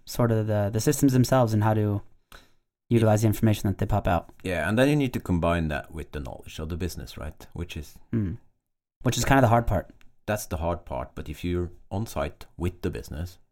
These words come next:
Speaker 2: you're probably
Speaker 1: A lot
Speaker 2: closer
Speaker 1: easier.
Speaker 2: to the information, right?
Speaker 1: Mm.
Speaker 2: Yeah.
Speaker 1: Mm. So, um, if you look into your crystal ball for the future of, of soc,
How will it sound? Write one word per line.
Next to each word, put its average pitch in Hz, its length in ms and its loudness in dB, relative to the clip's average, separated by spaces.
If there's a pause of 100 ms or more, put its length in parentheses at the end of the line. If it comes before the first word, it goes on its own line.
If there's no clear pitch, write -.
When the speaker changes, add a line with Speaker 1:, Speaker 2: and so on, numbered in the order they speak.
(360)
Speaker 2:
you're - 160 -14
probably 80 300 -6
Speaker 1:
A 110 60 4
lot 98 120 0
Speaker 2:
closer 98 200 2
Speaker 1:
easier. 104 160 4
Speaker 2:
to 113 200 4
the 92 320 2 (140)
information, 104 500 0
right? 101 220 -4 (180)
Speaker 1:
Mm. 107 380 -2
Speaker 2:
Yeah. - 100 -12 (220)
Speaker 1:
Mm. 104 240 -4 (920)
So, 165 380 6
um, 165 380 6 (420)
if - 100 -6
you 170 80 8
look 175 120 6
into 165 120 8
your 156 100 8
crystal 151 340 2
ball 135 200 8
for - 140 0
the 120 80 8
future 120 400 6
of, 110 360 2
of 120 100 0
soc, - 420 2